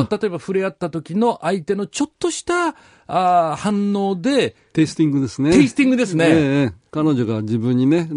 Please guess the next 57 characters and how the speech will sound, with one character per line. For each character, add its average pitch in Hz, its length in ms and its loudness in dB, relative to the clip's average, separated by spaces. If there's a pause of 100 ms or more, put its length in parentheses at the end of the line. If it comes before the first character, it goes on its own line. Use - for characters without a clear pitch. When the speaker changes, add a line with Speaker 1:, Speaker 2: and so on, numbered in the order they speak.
(120)
Speaker 2:
の 175 100 4
程 185 180 2
度 143 120 2
の 113 100 0
好 117 180 -2
意 110 80 0
を 101 40 -2
持 101 120 -4
っ - 20 -10
て 92 140 -14
る 92 80 -16
か 120 100 -8
っ - 40 -6
て 127 40 -6
Speaker 1:
は 123 80 -6
い。 127 140 -12
Speaker 2:
テ 139 160 -8
イ 143 40 -6
ス - 100 -14
テ 156 80 -4
ィ 147 40 0
ン 147 60 -2
グ 131 60 -4
し 120 60 -8
な 135 80 -6
が 107 120 -4
ら 92 100 -8
ね。 104 140 -4
Speaker 1:
は 131 60 -6
い。 - 100 -18
こ - 100 -2
れ 240 60 -2
大 240 160 0
事 214 80 -2
で 233 80 0
す 147 80 -8
よ 127 40 -2
ね、 131 100 0
Speaker 2:
え 156 40 4
え、 - 20 6
Speaker 1:
テ 185 60 6
イ 185 40 8
ス 175 80 4
テ 156 80 4
ィ 131 40 4
ン - 20 2
グ 143 80 4
っ - 40 4
て 151 40 4
の 151 60 2
は。 139 60 2
Speaker 2:
徐 - 0 -
々 - 0 -
に 127 80 0
徐 135 100 0
々 127 140 -2
に。 113 120 -4